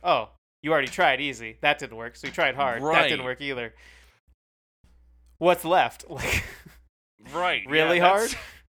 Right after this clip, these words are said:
Speaker 2: And that's a valid <laughs> interpretation as well, now that it, now that you've said it. Uh, some days that don't come at all. I, I, um, I, I don't know.
Speaker 1: Anyway.
Speaker 2: Also, I think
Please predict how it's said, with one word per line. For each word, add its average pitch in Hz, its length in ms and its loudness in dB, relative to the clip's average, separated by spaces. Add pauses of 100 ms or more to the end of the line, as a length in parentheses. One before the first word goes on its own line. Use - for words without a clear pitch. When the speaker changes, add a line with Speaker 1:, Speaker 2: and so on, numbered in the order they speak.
(380)
Speaker 2:
And 131 100 -18
that's 170 240 -12
a 226 60 -8
valid 175 480 -2
<laughs> - 40 -20
interpretation 147 880 -14
as 107 160 -18
well, 107 380 -10 (100)
now 117 140 -14
that 113 120 -14
it, - 120 -20
now 123 140 -16
that 113 80 -18
you've 110 160 -20
said 123 260 -12
it. 90 160 -18 (1000)
Uh, 113 380 -4
some - 160 -20
days 131 160 -20
that 117 80 -20
don't 123 140 -12
come 131 180 -14
at 123 60 -12
all. 104 80 -10
I, 113 120 -6 (160)
I, 113 80 -12
um, 123 260 -18 (360)
I, 123 120 -10
I 117 160 -8
don't 127 140 -10
know. 117 240 -12
Speaker 1:
Anyway. 120 340 -4 (280)
Speaker 2:
Also, 123 260 -18 (340)
I 127 80 -8
think 196 260 -8